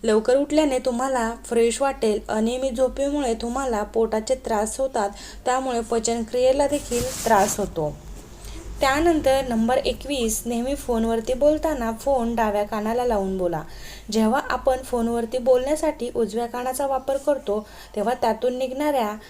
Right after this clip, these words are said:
रेडिएशनचा मेंदूवर जास्त परिणाम होतो, त्यामुळे फोनवर बोलताना डाव्या कानाचा वापर करावा, असे संशोधनातून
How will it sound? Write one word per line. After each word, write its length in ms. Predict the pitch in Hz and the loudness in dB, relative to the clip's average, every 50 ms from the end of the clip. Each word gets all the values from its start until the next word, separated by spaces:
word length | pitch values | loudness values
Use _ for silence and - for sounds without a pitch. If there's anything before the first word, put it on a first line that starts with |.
| - - - - - - - 214 | -20 -20 -20 -20 -20 -12 -6 -2
रेडिएशनचा 960 | 208 233 240 226 262 269 285 311 - - 320 302 294 294 254 233 220 220 220 226 | 0 0 2 2 2 2 2 2 2 2 2 0 0 0 0 0 0 0 -2 -2
मेंदूवर 600 | 226 226 226 220 226 254 254 262 240 226 233 254 262 247 | 0 0 2 2 2 2 4 6 6 6 6 2 2 0
जास्त 340 | 226 233 220 220 - - - | 0 0 0 0 -2 0 0
परिणाम 460 | 262 233 254 240 220 196 202 180 190 | 2 2 4 2 2 2 0 0 0
होतो, 380 | 180 185 170 - 165 143 139 139 - - - - - - - - - - - - | -2 -4 -4 -4 -4 -4 -4 -6 -10 -20 -20 -20 -20 -20 -20 -20 -20 -20 -10 0
त्यामुळे 420 | - 254 269 294 311 311 294 254 247 | 2 2 2 2 2 0 2 0 0
फोनवर 420 | 240 - 240 226 226 220 220 220 | -2 -2 -2 0 2 2 2 2
बोलताना 500 | 226 247 269 277 277 277 302 277 254 233 | 4 6 4 4 6 4 2 2 2 -2
डाव्या 300 | 226 226 220 214 208 220 | 0 0 0 0 0 -2
कानाचा 400 | 220 - 233 233 233 233 - 269 | -2 -2 -2 -2 -2 -2 0 0
वापर 300 | 269 269 262 262 269 269 | 2 2 2 2 0 -2
करावा, 440 | 254 - 285 277 285 269 226 226 - - | 0 0 0 0 0 0 0 -2 -4 -2
असे 220 | - 226 220 254 254 | -4 -4 -2 -2 -2
संशोधनातून 840 | 240 233 202 190 196 220 214 214 214 220 233 226 - 311 285 247 | 0 0 -2 -2 -2 -4 -2 -2 -2 -2 -4 -2 -2 -2 -2 -2